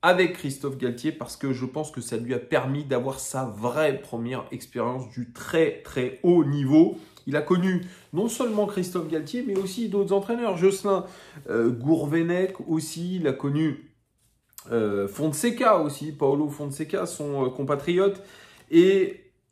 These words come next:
il dit, « L'intelligence, c'est la plus grande qualité qu'un grand entraîneur doit avoir. » Et Christophe l'avait. Voilà, donc il,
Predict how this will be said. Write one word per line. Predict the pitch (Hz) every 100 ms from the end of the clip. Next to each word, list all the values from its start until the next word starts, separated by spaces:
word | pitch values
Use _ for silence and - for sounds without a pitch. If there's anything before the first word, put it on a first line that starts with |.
| -
il | 151
dit, « | 185
L'intelligence, | 190 208 208 214 180 147 165 170 185 - -
c'est | - - - 180 180
la | 131
plus | - - 139
grande | 117 117 117 139 180 135 110 -
qualité | 127 117 113 - 123 139 135
qu'un | 117 110
grand | 110 107 131 143
entraîneur | 131 113 117 117 135 135
doit | 120 123 131 131
avoir. » | 127 117 127 147 - - _ _ _ -
Et |
Christophe | 113 123 113 170 160 -
l'avait. | 123 147 123 - - _ _ _ -
Voilà, | 110 123
donc | 110 110 -
il, | 123